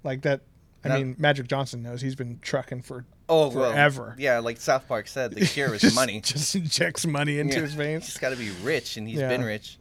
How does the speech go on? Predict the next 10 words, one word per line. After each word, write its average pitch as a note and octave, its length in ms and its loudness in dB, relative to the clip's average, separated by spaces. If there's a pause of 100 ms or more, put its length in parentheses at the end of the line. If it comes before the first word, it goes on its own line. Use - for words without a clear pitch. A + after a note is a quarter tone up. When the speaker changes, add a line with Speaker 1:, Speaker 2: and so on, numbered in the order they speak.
(300)
Speaker 1:
Yeah. C#3 300 -2
So - 160 2
it's F#3 120 6
a - 20 -2
good G#3 180 8
show, F#3+ 220 8
though. G#3+ 240 4 (120)
Interesting F3 380 0
show. - 140 2
Speaker 2:
It, A#3 160 8